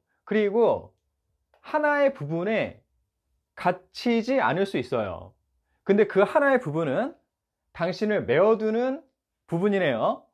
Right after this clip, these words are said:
어디에 메어두냐면 피상적이고 걱정을 유발시키는 정도. 무엇의 정도?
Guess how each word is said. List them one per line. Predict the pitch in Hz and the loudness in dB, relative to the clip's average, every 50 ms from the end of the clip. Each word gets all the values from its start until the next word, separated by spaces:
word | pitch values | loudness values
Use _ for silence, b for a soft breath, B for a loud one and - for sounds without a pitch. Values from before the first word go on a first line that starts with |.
| _ | _
어디에 | - 127 151 170 233 240 185 | 0 0 2 4 4 2 2
메어두냐면 | 123 120 139 160 156 180 175 165 151 156 196 226 208 135 87 - - _ _ _ _ _ _ _ _ _ | 2 2 0 0 0 -2 -2 -2 -2 -2 -2 -2 -2 -4 -4 -8 -12 _ _ _ _ _ _ _ _ _
피상적이고 | - - 269 240 277 277 262 262 - 254 233 214 220 226 214 247 247 240 | -6 -6 -4 -4 -4 -4 -4 -2 0 0 0 2 0 0 0 0 0 0
걱정을 | - 156 135 - - 180 175 180 190 208 240 269 285 339 - - _ _ _ _ _ _ _ _ _ _ _ _ _ _ _ | -2 -6 -10 -4 0 2 2 2 2 2 0 0 0 0 -4 -10 _ _ _ _ _ _ _ _ _ _ _ _ _ _ _
유발시키는 | 123 147 180 190 240 254 254 254 254 - - - 254 240 254 254 | -6 -4 -2 0 2 2 2 0 -2 -4 -6 -4 -2 0 0 0
정도. | 233 - 156 131 135 123 110 101 98 101 | -2 -2 -4 -4 -4 -4 -6 -8 -8 -8
무엇의 | 104 139 185 220 220 226 240 202 | 0 4 4 4 6 4 2 0
정도? | 170 147 127 131 160 214 262 302 339 - | 0 -2 -2 0 2 2 2 2 0 -2